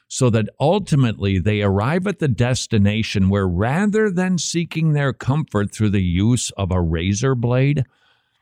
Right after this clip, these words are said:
they run to the Lord. If you are a self-injurer, or even if you are not,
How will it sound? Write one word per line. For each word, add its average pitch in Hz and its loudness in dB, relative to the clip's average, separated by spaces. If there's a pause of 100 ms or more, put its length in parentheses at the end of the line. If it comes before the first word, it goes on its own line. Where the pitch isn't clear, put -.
(300)
they 107 2
run 123 4
to 139 2
the 113 0
Lord. 90 -2 (1000)
If 110 -2
you 143 2
are 107 0
a 110 0
self-injurer, 92 0
or 107 0
even 147 2
if 135 -2
you 131 2
are 107 -2
not, 92 2